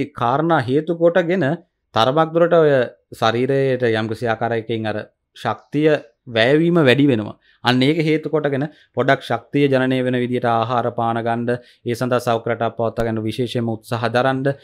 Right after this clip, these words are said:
ඒ වගේම යටිබද පහර-, පහත බඩ ආශ්‍රිතව, අ, ලිංග ඉන්ද්‍රියන් ආශ්‍රිතව ඔය අසනීපකාරී තත්ත්වයන් විශේෂයෙන් වර්ධනය වෙන්න ඉඩකඩ පවතිනවා. විශේෂයෙන් කාන්තාවන්ගේ උප-, ඔසප් ක්‍රියාවලිය පිළිබඳ පොඩි ගැටලුකාරී තත්ත්වයක්, හෝමෝන සම්බන්ධ ගැටලුකාරී තත්ත්වයන් නිර්මාණය වෙන්න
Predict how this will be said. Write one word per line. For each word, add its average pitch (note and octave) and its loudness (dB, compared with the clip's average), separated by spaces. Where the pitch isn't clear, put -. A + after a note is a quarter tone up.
ඒ C3 0
වගේම D3 4
යටිබද C#3 2
පහර-, C3 0
පහත C3 0
බඩ C3 2
ආශ්‍රිතව, B2+ -2
අ, A#2 -2
ලිංග A2+ -4
ඉන්ද්‍රියන් C3 0
ආශ්‍රිතව B2+ -2
ඔය B2 0
අසනීපකාරී B2 -2
තත්ත්වයන් B2 -4
විශේෂයෙන් A#2+ -6
වර්ධනය A#2+ -4
වෙන්න A#2+ -6
ඉඩකඩ A#2 -4
පවතිනවා. A#2 -4
විශේෂයෙන් A#2+ -8
කාන්තාවන්ගේ A#2+ -4
උප-, A2 -8
ඔසප් B2+ -2
ක්‍රියාවලිය B2+ 0
පිළිබඳ B2+ -2
පොඩි B2+ -4
ගැටලුකාරී A#2+ -2
තත්ත්වයක්, B2 -4
හෝමෝන D3 2
සම්බන්ධ C3+ -2
ගැටලුකාරී B2 -2
තත්ත්වයන් A#2+ -4
නිර්මාණය A#2 -4
වෙන්න A2+ -4